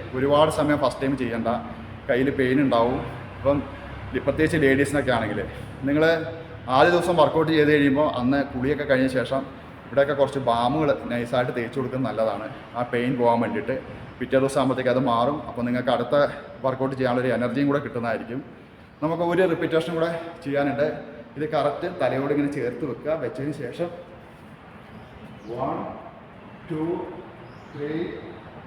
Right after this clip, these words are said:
four, five. One, two, three,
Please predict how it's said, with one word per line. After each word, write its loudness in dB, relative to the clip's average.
four, -2
five. 0
One, 0
two, -4
three, -2